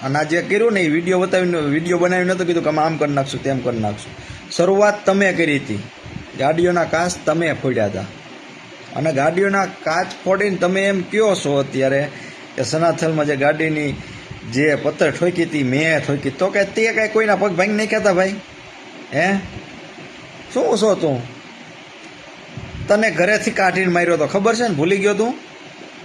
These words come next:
ઘરેથી કાઢીને માર્યો તો તું ભૂલી ગયો? નવ દવ નામ કોઈને માર્યો તો ઈ? માટે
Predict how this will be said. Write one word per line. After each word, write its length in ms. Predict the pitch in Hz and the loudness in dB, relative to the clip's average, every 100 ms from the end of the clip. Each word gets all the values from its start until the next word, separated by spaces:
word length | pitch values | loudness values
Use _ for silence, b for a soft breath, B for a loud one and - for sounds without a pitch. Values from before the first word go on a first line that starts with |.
| - - - - - - - - - - | -20 -20 -20 -20 -20 -20 -18 -16 -16 -6
ઘરેથી 360 | 113 143 160 180 | -2 0 0 -2
કાઢીને 440 | 156 143 143 160 | 2 2 2 0
માર્યો 240 | 147 151 143 | 2 2 0
તો 100 | 135 | 0
તું 160 | 135 | -2
ભૂલી 240 | 117 151 170 | 0 0 2
ગયો? 140 | 180 | 0
નવ 220 | 151 170 | 2 2
દવ 220 | 160 170 185 | 4 4 4
નામ 260 | 190 196 | 4 2
કોઈને 200 | 180 185 | 0 0
માર્યો 280 | 170 175 180 | 2 2 2
તો 120 | 185 | 2
ઈ? 200 | 185 233 - - - - - - - - - - - - - - - - - - - - - - | 0 -2 -8 -16 -20 -20 -18 -18 -20 -20 -20 -20 -20 -20 -20 -20 -18 -18 -18 -18 -18 -18 -18 -8
માટે 280 | 123 147 | -4 -2